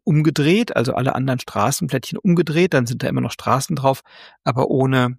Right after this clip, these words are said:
äh, diese Figuren. Ähm, oder wenn ich Mister Jack nicht sehe,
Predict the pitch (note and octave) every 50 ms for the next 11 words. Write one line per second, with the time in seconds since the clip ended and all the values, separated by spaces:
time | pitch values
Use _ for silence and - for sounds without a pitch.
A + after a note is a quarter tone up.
0 | _ _ _ - C#3 C3 A#2 - C#3 B2+ A#2 B2 A#2+ A#2 A2+ A2+ - _ - B2+
1 | A#2 B2+ C3 C#3+ D#3+ F3 E3+ A3 A#3 A#3+ A#3+ - - - - - - - - -
2 | _ _ _ _ _ _ D3+ C#3 C3+ C3+ C3 E3 - - D3+ D3 F3 F#3+ G#3+ A3
3 | A3+ A#3 A3 - _ - C#3+ C#3 C3+ C3 - D3 C3+ - - C3+ A#2 - C3 B2+
4 | - - - - - - C#3 E3+ - - - - - D3 D3 D3 D3+ D3+ D3+